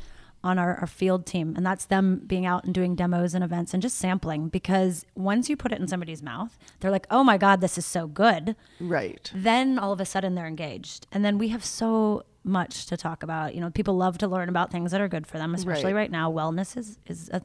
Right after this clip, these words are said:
Speaker 2: Right.
Speaker 1: giant opportunity. Um, and then we also, you take it a step further, and we have this really amazing story of how we were founded and how we impact source and how we look at,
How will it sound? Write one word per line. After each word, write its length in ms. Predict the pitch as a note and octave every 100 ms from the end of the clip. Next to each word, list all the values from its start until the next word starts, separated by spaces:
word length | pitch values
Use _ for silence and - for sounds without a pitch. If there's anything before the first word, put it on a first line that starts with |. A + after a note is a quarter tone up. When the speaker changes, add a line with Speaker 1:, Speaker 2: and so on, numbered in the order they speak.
| -
Speaker 2:
Right. 480 | F3+ F#3 D#3+ D#3+ -
Speaker 1:
giant 680 | - F3+ F3 F3 F3 - -
opportunity. 720 | F3+ - E3+ - D#3+ D3+ G#3 - - - - - -
Um, 380 | G#3 G3+ G3 F#3+
and 120 | G3
then 80 | G#3+
we 100 | A3
also, 460 | G#3 G3 - F#3+ F3+ -
you 100 | F3
take 240 | - G3
it 80 | F3+
a 40 |
step 220 | E3 E3
further, 280 | - F3 F3
and 100 | E3+
we 60 | E3
have 160 | E3
this 160 | D#3+ D#3
really 180 | E3+ E3
amazing 540 | D#3+ D#3+ D#3+ D#3+ D#3 D#3 - - _
story 720 | - F#3 F3+ F3+ F3 E3+ E3
of 300 | F3 D#3+ D#3 D#3
how 160 | E3+
we 100 | E3+
were 100 | F3+
founded 720 | F3+ - G#3 G3 F3 E3 E3
and 440 | - E3+ E3 E3 E3
how 240 | - E3+
we 300 | E3 E3 E3+
impact 420 | F#3 F#3 - - -
source 500 | - E3+ E3 - -
and 220 | E3+ E3
how 160 | D#3+
we 160 | E3+ E3+
look 260 | E3 E3+ F3
at, 180 | E3+